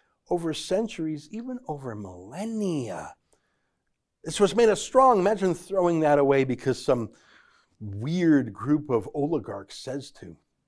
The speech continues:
Daniel writes, "Rebel reports lots of things. They make it up,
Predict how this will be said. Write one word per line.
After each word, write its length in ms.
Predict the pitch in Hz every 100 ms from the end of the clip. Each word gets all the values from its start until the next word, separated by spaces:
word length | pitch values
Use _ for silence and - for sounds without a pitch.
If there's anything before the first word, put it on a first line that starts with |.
| _ _ _ _ _ _ _ _ _ _ - - _
Daniel 280 | 170 220 185
writes, 540 | 185 226 - - - _ _ _ _ - - -
"Rebel 220 | 156 156
reports 440 | 156 - 170 -
lots 300 | 147 175 196
of 80 | 151
things. 340 | 151 156 156
They 140 | 143 143
make 240 | 156 180
it 80 | 170
up, 300 | 233 214